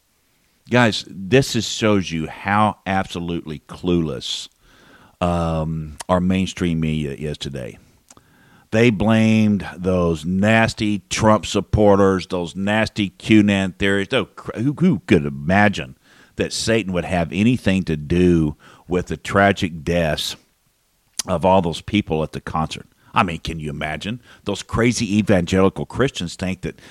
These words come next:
that, that Satan's demons were actually in the concert hall. Can you believe that? I mean, that's horrible. I mean, those crazy Christians, there's nothing to, I, I don't see any Satan here. This is what the Marxist media is saying.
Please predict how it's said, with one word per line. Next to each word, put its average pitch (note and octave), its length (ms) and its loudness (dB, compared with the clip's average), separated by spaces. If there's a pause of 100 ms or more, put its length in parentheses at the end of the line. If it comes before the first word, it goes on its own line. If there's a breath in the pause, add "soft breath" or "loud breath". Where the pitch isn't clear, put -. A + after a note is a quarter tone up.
(160 loud breath)
that, - 280 -4
that F#2 240 -4
Satan's B2 560 2
demons G#2+ 540 2
were G2+ 180 0
actually A#2+ 400 -2
in A#2 80 2
the C3 100 -2
concert D#3+ 460 -2
hall. G#2+ 200 2
Can G2 200 -4
you D#3 100 -2
believe A#2 440 2
that? - 340 -10 (340 soft breath)
I - 120 0
mean, A#2+ 160 6
that's A2+ 160 2
horrible. G3 560 2 (360 soft breath)
I - 80 0
mean, D#3 140 6
those E3 160 6
crazy F3+ 420 4
Christians, F3+ 540 0 (160 loud breath)
there's A3 180 4
nothing A#2+ 440 2
to, F#2 100 -6
I, C3+ 200 0
I - 20 4
don't C#4 100 0
see F#3+ 180 0
any A#2 120 2
Satan G#2+ 360 -4
here. A#2 120 -2
This D3 140 -8
is - 40 -12
what - 140 0
the G#2 80 -2
Marxist F#2+ 360 -2
media F2+ 220 0
is - 60 -12
saying. - 180 -12